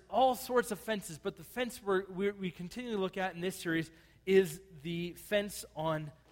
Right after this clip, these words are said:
money and economics. So turn with me to Leviticus chapter nineteen. That's where we've been this entire series. Um, it is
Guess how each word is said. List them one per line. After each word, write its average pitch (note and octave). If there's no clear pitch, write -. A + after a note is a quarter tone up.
money C#3+
and D3
economics. D3+
So F3
turn A#3+
with G#3+
me G#3
to F#3
Leviticus F#3
chapter F#3
nineteen. G3+
That's D#3+
where G3
we've D#3
been G#3+
this E3+
entire E3
series. A#3+
Um, E3
it G#3+
is E3